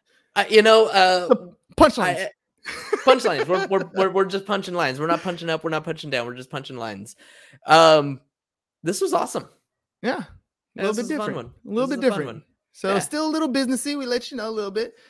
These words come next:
Speaker 1: A little
Speaker 2: Uh,
Speaker 1: bit,
Speaker 2: my
Speaker 1: little
Speaker 2: bottom
Speaker 1: bit.
Speaker 2: line opinion, uh, Dave Chappelle, I love that guy. I think he, I think he was freaking hilarious
Speaker 1: You
Speaker 2: every
Speaker 1: haven't even
Speaker 2: single time
Speaker 1: seen
Speaker 2: I
Speaker 1: it
Speaker 2: see
Speaker 1: yet,
Speaker 2: him.
Speaker 1: but I'm sure you're
Speaker 2: I
Speaker 1: gonna
Speaker 2: haven't
Speaker 1: love
Speaker 2: even
Speaker 1: it.
Speaker 2: seen it. The, there's only one show that I watched of his,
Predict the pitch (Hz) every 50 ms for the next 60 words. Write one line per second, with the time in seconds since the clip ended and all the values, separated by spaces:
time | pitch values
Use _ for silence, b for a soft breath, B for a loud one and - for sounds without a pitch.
0 | b b b - 196 196 196 190 220 208 220 233 - 226 254 269 262 262 269 277
1 | 269 262 - - 277 277 294 302 311 311 254 - - - 214 208 202 180 165 175
2 | 160 170 208 226 233 - - - 240 240 254 262 269 269 254 - 180 190 202 220
3 | 214 226 226 226 233 233 226 233 233 220 202 214 202 208 208 202 196 196 190 202
4 | 226 208 202 220 208 196 175 185 - _ _ - 226 220 226 214 190 180 185 190
5 | 202 214 220 226 226 220 202 - - - - 147 170 185 175 175 190 190 226 214
6 | 214 185 220 220 - 202 190 185 185 185 185 - - 170 160 160 156 151 - 170
7 | 165 165 180 202 214 233 233 254 262 247 247 - 269 269 269 269 277 277 262 _
8 | - 220 214 220 220 - 220 240 233 277 311 302 285 262 233 214 214 240 269 302
9 | 320 269 - - 277 254 262 247 247 240 226 220 214 220 233 233 - 220 226 214
10 | 233 226 240 240 240 240